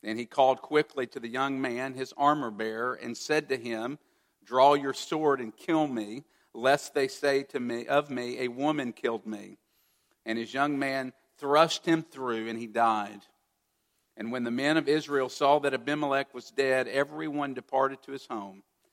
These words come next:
Thus God returned the evil of Abimelech, which he committed against his father in killing his seventy brothers. And God also made all the evil of the men of Shechem return on their heads.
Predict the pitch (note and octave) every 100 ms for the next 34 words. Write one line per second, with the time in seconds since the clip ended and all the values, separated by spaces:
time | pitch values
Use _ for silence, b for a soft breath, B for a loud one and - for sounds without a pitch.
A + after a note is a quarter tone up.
0 | _ _ - A2+ - - B2 C#3 C#3+ D#3+
1 | D#3 D#3+ D3+ D#3 D3+ C3 D3+ D3+ D3 D3
2 | C3 A#2+ A2 C3 C#3 B2 G#2+ G2+ - _
3 | _ _ _ _ _ G#2+ - B2 - G#2+
4 | B2 D3 D3+ C3 D3 C#3 - B2+ - -
5 | C3+ C#3 A#2+ A2+ G#2+ - C3 C3+ B2 A2+
6 | - B2+ C3 C3+ C3+ A#2 A2+ G#2 G2 -
7 | - _ _ _ _ _ _ - A#2+ B2+
8 | B2+ C#3 - D#3 C3+ C3+ B2 B2+ D3+ D3+
9 | C#3 D3 D3 C#3+ C3 B2+ A#2+ B2+ C#3 C#3+
10 | C3+ A#2+ - - C#3 - A2+ A2 A2+ -
11 | C3 C3+ C3 B2+ B2 A#2+ A2 G2 F#2+ -
12 | -